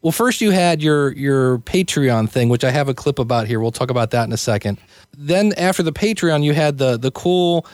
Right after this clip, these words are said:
intro, deep voice guy who explained what the podcast was. And then you came on and told me what the podcast was. No, actually, before that, after the big guy, then you had a thing that said, "You're listening to Darren and Anita."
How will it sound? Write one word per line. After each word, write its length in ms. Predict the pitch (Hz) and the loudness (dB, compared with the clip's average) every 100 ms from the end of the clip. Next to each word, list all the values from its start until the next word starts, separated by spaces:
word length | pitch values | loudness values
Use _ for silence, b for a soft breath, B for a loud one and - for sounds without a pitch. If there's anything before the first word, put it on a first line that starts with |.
| B B | B B
intro, 640 | - 175 170 170 160 156 147 | -2 0 0 0 2 4 2
deep 320 | 131 160 170 | 0 -2 -2
voice 240 | - 151 147 | 0 0 0
guy 480 | 151 143 135 135 - b b | -2 0 0 -2 -4 b b
who 160 | 185 | 0
explained 460 | 180 - 196 220 208 | 0 -2 -2 0 2
what 100 | 175 | 0
the 80 | 143 | -2
podcast 640 | - 254 277 - 127 110 | -6 -4 -4 -2 -2 -2
was. 540 | 110 104 98 113 - - _ _ _ _ _ _ _ 160 | -2 -2 0 -2 -6 -16 _ _ _ _ _ _ _ -2
And 120 | 175 | 0
then 180 | 196 196 | 2 2
you 120 | 277 | 2
came 260 | - 196 | 0 0
on 380 | 165 156 156 156 - _ _ _ _ - | 2 2 0 -2 -8 _ _ _ _ -4
and 160 | 170 | -4
told 180 | 160 196 | 0 2
me 100 | 190 | 2
what 180 | 175 170 | 2 -2
the 60 | 147 | -2
podcast 580 | 190 214 - 131 107 | -2 -2 0 -2 -2
was. 500 | 120 104 90 - _ _ _ _ | -6 -8 -8 -16 _ _ _ _
No, 180 | 185 190 | -2 0
actually, 400 | 185 233 - 190 | 2 0 0 0
before 380 | 156 160 220 240 | 0 -2 2 2
that, 420 | 220 208 143 - b b b | 2 2 0 -2 b b b
after 240 | 175 208 190 | -2 0 -2
the 80 | |
big 200 | 175 233 | 0 0
guy, 420 | 190 160 135 135 127 b b | 2 2 2 0 -4 b b
then 260 | 135 160 214 | -6 -2 2
you 100 | 226 | 2
had 160 | 202 | 2
a 60 | 185 | 2
thing 240 | - 175 | 0 0
that 120 | 165 143 | 0 0
said, 200 | 165 156 | 0 2
"You're 140 | 165 | 2
listening 300 | 180 - 175 | 0 0 0
to 100 | 160 | 0
Darren 340 | 151 165 175 | 0 0 2
and 100 | 160 | 0
Anita." 480 | 139 143 160 208 247 | 0 0 2 2 0